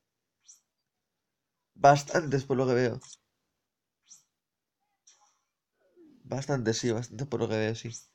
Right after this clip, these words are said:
Vale, Hachigen Soifon. Vale, vale, vale, Hachigen Soifon. Y para subir defensa, imagino, ¿no? Vida. Pues voy a tardar un poco en subirte, amiguito.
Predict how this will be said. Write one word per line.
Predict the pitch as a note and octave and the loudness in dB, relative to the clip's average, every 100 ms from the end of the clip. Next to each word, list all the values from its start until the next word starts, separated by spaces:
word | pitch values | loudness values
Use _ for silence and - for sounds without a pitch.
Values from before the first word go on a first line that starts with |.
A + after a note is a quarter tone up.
| _ _ _ _ _ _ _ _ _ _ - - | _ _ _ _ _ _ _ _ _ _ -20 -8
Vale, | A#2 F#2+ A2+ C#3 D3 D3 - | -2 0 2 2 2 2 -2
Hachigen | C#3 C3+ D3 | -6 0 2
Soifon. | C#3+ B2+ G#2+ G#2 F#2+ - _ _ _ _ _ _ _ _ - | 2 0 -2 -4 -6 -16 _ _ _ _ _ _ _ _ -6
Vale, | C3 C3+ A2+ | 6 8 10
vale, | G#2 G2+ B1+ | 8 6 4
vale, | - - | -4 -8
Hachigen | B2 A#2+ A2+ | -8 -4 -4
Soifon. | A#2 - - - - - - - | -6 -8 -12 -12 -20 -20 -20 -2
Y | D3+ | 4
para | C#3+ C#3+ D3 | 10 10 10
subir | D3 E3 G3+ A3 E3+ | 6 6 6 4 4
defensa, | D3 D3+ F#3 D3+ | 4 4 2 2
imagino, | C3 C3 C#3+ A#2+ | 0 -2 -2 -4
¿no? | G#2+ C#3+ - _ _ _ _ _ _ - _ - - _ _ _ _ - - - | -4 -8 -14 _ _ _ _ _ _ -20 _ -20 -20 _ _ _ _ -20 -20 -4
Vida. | A#2 F3+ A2+ A2 - _ _ _ _ _ _ _ _ _ - | 4 8 8 6 -4 _ _ _ _ _ _ _ _ _ 2
Pues | C3+ B2 B2 | 6 8 8
voy | D3 | 8
a | |
tardar | D#3+ F3+ C#3+ | 10 10 10
un | B2 | 6
poco | B2+ | 4
en | B2+ | 4
subirte, | C3+ D#3 D3 G2+ G#2+ _ | 6 6 6 2 -2 _
amiguito. | - A2+ C#3 D3 A2 | -2 0 0 0 -2